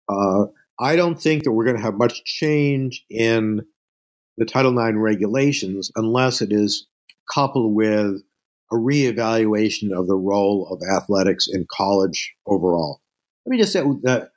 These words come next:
I'm gonna talk primarily about college, but one of the things I think the Obama administration did well and deserves praise on is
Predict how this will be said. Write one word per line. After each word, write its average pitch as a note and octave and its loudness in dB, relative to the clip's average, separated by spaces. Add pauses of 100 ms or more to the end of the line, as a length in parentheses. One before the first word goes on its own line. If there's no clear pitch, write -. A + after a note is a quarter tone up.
(120)
I'm D3+ -2
gonna E3+ 4
talk C#3+ -2
primarily D3 0
about F#2+ -6
college, C3 0
but A#2 0 (220)
one F3+ 2
of A3+ 0
the G3 2
things D#3+ -2
I D3 4
think C#3 0
the B2+ -2
Obama C3 0
administration A#2 0
did F#2 0
well G#2 -2 (160)
and G2 -10
deserves G2+ 2
praise A#2+ 0
on D2+ -8 (640)
is C#3 0